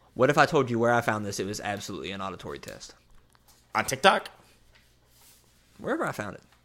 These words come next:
Speaker 1: I found it on my phone somewhere. It's an auditory test.
Speaker 2: Well, okay. It's not, that's terrible then. It shouldn't be.
Speaker 1: Other people didn't take this much time.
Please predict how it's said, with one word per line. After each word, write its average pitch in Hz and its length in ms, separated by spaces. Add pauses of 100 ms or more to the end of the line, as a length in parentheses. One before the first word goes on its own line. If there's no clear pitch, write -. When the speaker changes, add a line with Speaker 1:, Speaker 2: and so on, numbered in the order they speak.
(120)
Speaker 1:
I 131 100
found 160 200
it 160 40
on 160 120
my 180 100
phone 196 240
somewhere. 190 240
It's 156 80
an 147 80
auditory 156 340
test. 165 300 (1300)
Speaker 2:
Well, 131 440 (880)
okay. 107 260 (500)
It's - 140
not, 101 200 (200)
that's - 240
terrible 85 320
then. 69 140 (220)
It - 60
shouldn't 90 300
be. - 80 (960)
Speaker 1:
Other 196 160
people 151 180
didn't 110 120
take 110 100
this 101 120
much - 140
time. 113 220